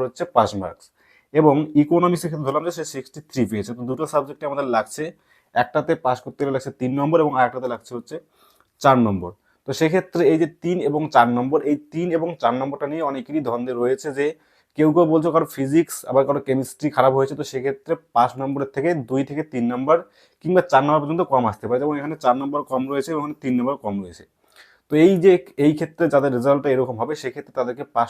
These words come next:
করিয়ে দেওয়া হবে কি হবে না, সেই প্রশ্নটাই সবার মনে সাধারণত ঘুরপাক খাচ্ছে। তো দেখো, এক্ষেত্রে একটা কথা সবাইকে বলে রাখা দরকার যে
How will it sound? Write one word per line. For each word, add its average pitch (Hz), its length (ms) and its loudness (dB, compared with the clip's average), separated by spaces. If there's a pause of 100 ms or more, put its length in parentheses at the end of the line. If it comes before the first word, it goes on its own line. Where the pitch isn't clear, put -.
করিয়ে 120 200 -4
দেওয়া 120 160 2
হবে 113 200 -4
কি 139 140 -6
হবে 120 180 -4
না, 143 120 -10
সেই 135 200 -10
প্রশ্নটাই 131 380 0 (480)
সবার 135 220 8
মনে 139 200 0
সাধারণত 123 380 2 (120)
ঘুরপাক 113 380 -6
খাচ্ছে। - 260 -16 (760)
তো - 100 -10
দেখো, 160 200 6
এক্ষেত্রে 160 300 -2
একটা 156 160 -4
কথা 135 180 0
সবাইকে 135 280 2
বলে 127 160 -4
রাখা 131 140 -4 (100)
দরকার 135 280 -2
যে 143 60 -8